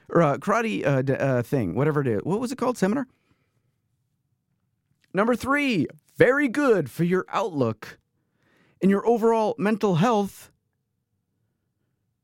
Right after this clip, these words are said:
to plan ahead and actually watch something on television live with the rest of the country that you wanna watch, like the Oscars, instead of not planning ahead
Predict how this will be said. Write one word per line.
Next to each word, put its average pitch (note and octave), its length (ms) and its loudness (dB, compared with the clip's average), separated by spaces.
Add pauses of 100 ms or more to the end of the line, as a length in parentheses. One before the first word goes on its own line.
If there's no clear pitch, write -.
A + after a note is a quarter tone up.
(100)
to B3 380 0 (1040)
plan B3+ 600 0
ahead E3 880 0 (1400)
and F3+ 280 4
actually G3+ 680 -2
watch G3 440 0
something E3 480 -2
on C#3 200 0
television D3+ 720 -2
live E3 380 -2
with D#3+ 100 -2
the C#3+ 80 -4
rest D#3 220 -2
of - 40 -18
the D#3 60 -10
country G3+ 320 -2
that D3+ 100 -2
you D3+ 120 -2
wanna G#3 260 0
watch, C#3 320 -2
like D3 220 -2
the C#3 180 -4
Oscars, D3 640 -2 (680)
instead F#3+ 400 0
of D3+ 180 0
not C#3 400 0
planning A2 420 0
ahead F#2 440 -4